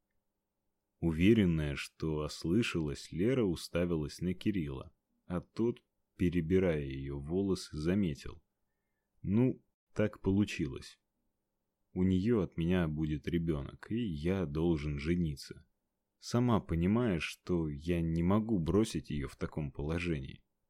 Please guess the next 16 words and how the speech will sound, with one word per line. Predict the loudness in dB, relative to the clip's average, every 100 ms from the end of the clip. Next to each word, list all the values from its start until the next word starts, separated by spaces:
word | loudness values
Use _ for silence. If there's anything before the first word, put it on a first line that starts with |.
| -6
Я | 0 0
сам | 2 0 2 2
вот | 0 -4 _
только | 2 2 0
недавно | -2 0 2 2 0 -4
об | 0
этом | 0 0 -4
узнал". | -2 0 -2 -4 -10 _ _ _ _ _ _ _ _ _
"Недавно?" | -4 -4 -4 -2 -2 -2 -4 -6 _ _ _ _ _ _ _ _ _ _ _
Он | 0 0
снова | 0 0 4 6 4
попытался | 2 -2 -4 -4 0 2 0 -4
привлечь | -4 -2 -2 -2 -2 -4 -4
её | -8 -8
к |
себе, | -6 -4 -2 -4 -6